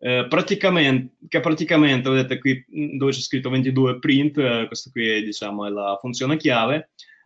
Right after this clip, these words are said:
eh, dove io faccio scrivere nel diario qui a destra della piattaforma, che cosa?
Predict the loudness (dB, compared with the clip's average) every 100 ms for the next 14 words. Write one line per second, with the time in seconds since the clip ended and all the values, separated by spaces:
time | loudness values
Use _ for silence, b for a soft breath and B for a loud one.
0 | B -6 -4 -4 -4 2 4 6 2 0
1 | _ _ _ _ _ -20 _ _ _ _
2 | _ 2 4 4 2 -2 _ _ _ 2
3 | 2 0 -4 0 4 6 4 2 0 -2
4 | 0 2 4 2 2 -2 -2 -2 0 -2
5 | -2 -8 -4 -2 0 -2 -2 -4 -2 0
6 | 2 2 2 -4 _ _ _ _ _ _
7 | -18 -18 _ -4 -2 2 2 2 0 -4
8 | -6